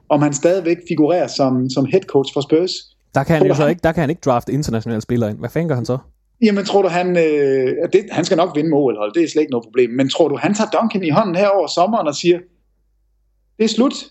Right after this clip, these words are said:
Speaker 1: Vi startede sammen. Vi slutter sammen."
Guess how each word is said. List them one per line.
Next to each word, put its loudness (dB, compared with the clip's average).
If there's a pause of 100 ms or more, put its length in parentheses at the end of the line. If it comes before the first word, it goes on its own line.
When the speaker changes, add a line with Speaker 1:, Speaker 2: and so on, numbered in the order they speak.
(260)
Speaker 1:
Vi 0
startede 2
sammen. -2 (120)
Vi 0
slutter 2
sammen." -4